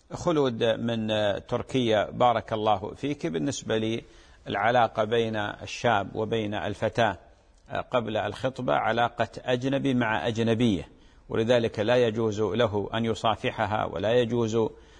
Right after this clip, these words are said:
له أن يخلو بها، ولا يجوز له أن يتحدث معها، لا يجوز، هذا كله محرم ولا يجوز.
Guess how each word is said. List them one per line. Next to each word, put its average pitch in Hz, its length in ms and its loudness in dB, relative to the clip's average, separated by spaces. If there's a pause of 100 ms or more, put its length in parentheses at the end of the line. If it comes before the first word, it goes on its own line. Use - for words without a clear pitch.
(300)
له 113 400 0
أن 110 80 -2
يخلو 110 540 2 (100)
بها، 113 400 2
ولا 101 360 2
يجوز 117 320 -2
له 113 400 2 (440)
أن 113 120 0
يتحدث 117 600 0
معها، 113 560 0 (360)
لا 175 220 2
يجوز، 156 300 0
هذا 117 260 2
كله 147 440 -2
محرم 127 600 0
ولا 131 280 4
يجوز. 156 360 0